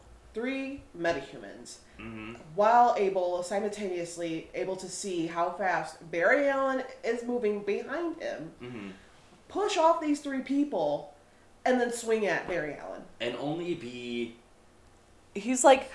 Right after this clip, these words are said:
Speaker 2: a
Speaker 3: he's,
Speaker 2: second
Speaker 3: he's
Speaker 2: or two
Speaker 3: fast,
Speaker 2: behind.
Speaker 1: Oh, yeah,
Speaker 3: but
Speaker 1: millisecond.
Speaker 3: yeah, the, the Flash is faster than Superman.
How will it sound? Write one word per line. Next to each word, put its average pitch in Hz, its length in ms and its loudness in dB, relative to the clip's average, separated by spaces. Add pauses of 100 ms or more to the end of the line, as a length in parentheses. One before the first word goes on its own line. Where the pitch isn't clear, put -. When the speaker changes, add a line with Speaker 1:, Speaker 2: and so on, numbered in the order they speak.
(260)
Speaker 2:
a - 80 -8
Speaker 3:
he's, 254 240 2
Speaker 2:
second 160 280 -2
Speaker 3:
he's - 200 6
Speaker 2:
or 135 40 -2
two - 60 -8
Speaker 3:
fast, 214 680 12
Speaker 2:
behind. - 160 -12 (120)
Speaker 1:
Oh, 185 220 0
yeah, 151 160 -4
Speaker 3:
but 202 220 12
Speaker 1:
millisecond. 208 540 6
Speaker 3:
yeah, 151 140 -6
the, 226 320 6 (380)
the 202 120 -4
Flash 240 440 10
is 214 140 0
faster 190 500 10
than 170 160 4
Superman. 147 640 -2